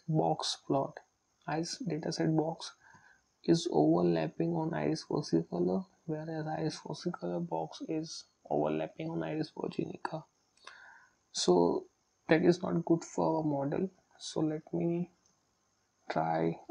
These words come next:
a box plot for another variable, another column. X is equal to df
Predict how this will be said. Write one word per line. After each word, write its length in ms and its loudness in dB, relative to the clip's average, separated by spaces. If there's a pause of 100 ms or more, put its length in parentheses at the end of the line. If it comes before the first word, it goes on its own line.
(100)
a 60 2
box 360 0
plot 240 -2
for 480 -2
another 240 -2
variable, 640 -4 (120)
another 380 -2 (1120)
column. 320 4 (1000)
X 180 -4
is 140 6
equal 340 2
to 80 0
df 380 2